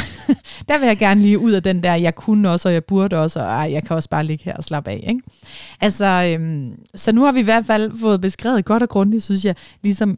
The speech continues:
øh, vores smerte i det. Altså, hvad er det? Hvorfor er det, vi tager det op som tema? Det har vi i hvert fald masser af selverfaring med, men, øh, vi må også sige, at, øh, vi kan genkende det fra jer derude, at man vil virkelig gerne, og der kommer et eller andet punkt, hvor ungerne bliver så store, at man tænker,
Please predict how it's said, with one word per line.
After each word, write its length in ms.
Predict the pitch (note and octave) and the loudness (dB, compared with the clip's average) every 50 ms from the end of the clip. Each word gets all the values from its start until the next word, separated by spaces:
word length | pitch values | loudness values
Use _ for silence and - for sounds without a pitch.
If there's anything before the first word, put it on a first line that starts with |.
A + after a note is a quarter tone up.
| - - - | -6 -8 -8
øh, 160 | F3 E3 D#3+ | -8 -4 0
vores 220 | F3+ E3+ D#3+ D3+ | 2 2 2 2
smerte 540 | - - - G3 F#3 F#3 F#3+ A#3+ D#4+ - D#4+ | 0 -2 0 0 2 2 2 0 0 -2 -2
i 200 | C4+ - D3+ - | -2 -2 -4 -6
det. 120 | - - - | -8 -10 -8
Altså, 220 | - D3+ - F#3+ | -8 -6 -6 -4
hvad 140 | F#3+ G#3 G#3 - | -2 -2 0 0
er 140 | F3+ G3 G#3+ | 0 2 2
det? 140 | A#3 A3+ | 2 2
Hvorfor 240 | G3 G#3 A3 A3+ B3 | 2 0 0 2 2
er 160 | G#3+ F3+ F#3+ | 2 2 2
det, 160 | G3 G#3 F3 G#3 | 0 0 0 -2
vi 60 | A3 | -2
tager 180 | - - G3 | -2 -2 -4
det 100 | F3 E3 | -4 -2
op 160 | D#3+ E3+ - - | -2 -4 -4 -4
som 160 | - F3 - | -8 -8 -8
tema? 380 | - - E3 D#3 D3 D3+ E3 - - _ _ _ _ _ _ | -6 -6 -6 -4 -4 -4 -6 -8 -10 _ _ _ _ _ _
Det 240 | A3+ A#3 A#3 A#3 A3 | -2 0 0 0 0
har 140 | A#3 A3+ G3+ | 0 0 0
vi 80 | G3 | 0
i 40 | F#3+ | -2
hvert 160 | F#3 F#3+ G3 | -2 -2 -2
fald 120 | G#3 G3+ G3 | -2 0 0
masser 340 | G3+ G3 G#3 A#3+ - - | 2 2 0 0 0 -2
af 60 | G3+ F#3+ | -4 -4
selverfaring 560 | - - G3+ G#3 G#3 - G3+ F#3 F3 F3 E3 | -2 -2 -2 -2 -2 -4 -6 -6 -4 -2 -2
med, 180 | E3+ F3+ F#3+ - - - - - - _ | 0 -2 -2 -4 -6 -14 -20 -20 -16 _
men, 240 | G3 G3 F#3+ F#3 F3+ | -4 -2 0 0 0
øh, 240 | F3 E3 E3 E3 E3 | 0 -2 -2 -2 -2
vi 80 | F3+ | -2
må 180 | E3+ E3+ E3 E3 | -2 -2 0 -2
også 140 | E3+ F#3 - | -2 -2 -4
sige, 400 | - - G#3 F#3+ G3 G3 - - | -6 -6 -4 -4 -2 -4 -4 -4
at, 220 | E3 D#3+ - _ D3+ | -6 -8 -8 _ -8
øh, 300 | C#3+ C#3+ B2+ C3+ D3 D3+ | -8 -6 -6 -6 -6 -6
vi 60 | D#3 | -8
kan 340 | C3+ - - D#3+ C#3+ D3+ - - - | -8 -6 -6 -6 -6 -6 -8 -12 -10
genkende 380 | - F3 E3+ F3+ - - F3+ D#3 | -8 -6 -6 -6 -6 -6 -6 -8
det 80 | D3 - | -8 -8
fra 120 | - D#3+ | -6 -6
jer 120 | D#3 D#3 | -4 -4
derude, 400 | D#3+ E3 D#3+ D#3 D#3+ E3+ E3+ E3+ | -4 -4 -4 -2 -2 -2 -2 -2
at 360 | - - - - _ - - - _ _ _ _ _ _ _ _ | -4 -6 -8 -8 _ -20 -20 -20 _ _ _ _ _ _ _ _
man 220 | F3 F3 E3 D#3+ D#3 | -4 -2 -2 0 0
vil 260 | F3+ F3+ F#3+ F3+ E3+ | 0 0 0 0 0
virkelig 380 | G3+ G3 F#3 - - - F3+ - | 0 0 0 -2 -6 -10 -8 -6
gerne, 440 | D3 C#3+ C3+ C#3+ D#3+ E3 E3+ E3 - | -6 -6 -4 -4 -4 -4 -4 -4 -6
og 580 | - - E3 D#3 D3+ D3+ D3+ D3+ D3 D3 D3 - | -6 -4 -2 -2 0 0 -2 -2 -2 -2 -4 -4
der 80 | D3 | -6
kommer 280 | D3 - - F#3+ F3 E3 | -8 -4 -2 -2 0 0
et 40 | E3 | 0
eller 140 | E3 E3+ E3 | -2 -2 -4
andet 140 | E3 F3+ | -4 -4
punkt, 180 | - F#3 - C#3 | -4 -6 -4 -4
hvor 100 | D#3+ D3+ | -2 -2
ungerne 220 | D#3+ E3+ F3 F3+ | -2 0 -2 -2
bliver 120 | - F#3+ E3+ | -2 -4 -4
så 80 | E3+ | -6
store, 220 | E3 - - F3 F3 | -6 -6 -4 -4 -2
at 60 | F3+ | -2
man 120 | F3 D#3+ | -4 -4
tænker, 240 | - - E3 D#3+ D#3+ | -6 -6 -6 -6 -6